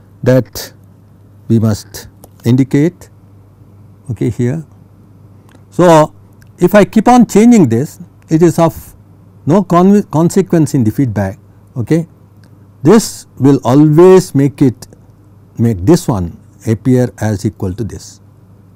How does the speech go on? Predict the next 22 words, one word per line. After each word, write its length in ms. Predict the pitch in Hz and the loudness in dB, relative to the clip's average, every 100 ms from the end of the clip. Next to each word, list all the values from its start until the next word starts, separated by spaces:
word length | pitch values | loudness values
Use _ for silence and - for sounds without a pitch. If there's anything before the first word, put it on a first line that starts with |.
| _ _ - | _ _ -20
okay. 240 | - 135 - - - | -10 -10 -10 -20 -14
That 180 | 117 120 | -6 -2
means, 280 | 156 151 - - | 0 0 -2 -6
output 420 | 117 170 - 196 - | -2 0 0 -2 -2
amplitude 720 | 123 131 147 - 156 160 160 - _ _ _ _ _ _ _ - | -4 -4 -4 2 4 4 0 -14 _ _ _ _ _ _ _ -8
of 200 | 107 92 | -6 -6
this 180 | 101 135 | -2 -2
D 220 | - 117 | 0 -2
C 320 | 123 160 156 - | 0 0 0 -2
is 320 | 113 107 - 104 | -4 -2 -2 -4
remaining 360 | 117 135 143 | 0 2 0
constant 480 | 117 127 135 156 135 | -2 -4 -2 -4 -4
at 160 | 139 - | -4 -2
V 160 | 127 | -2
reference. 520 | 131 123 - 175 190 _ _ _ _ _ _ _ - | -2 -4 -8 -10 -12 _ _ _ _ _ _ _ -14
Uh, 120 | 117 | -10
consequently, 800 | 117 135 - 143 117 92 - 90 | -2 -2 0 -4 -4 -4 -4 -6
V 300 | 85 113 170 | -4 0 0
P 260 | - 170 160 | 0 0 0
O 320 | 123 92 82 _ _ _ _ _ - | 0 -2 -8 _ _ _ _ _ -6
of 300 | 107 90 82 | -6 -6 -4
this 480 | 123 76 - - | -4 -4 -14 -20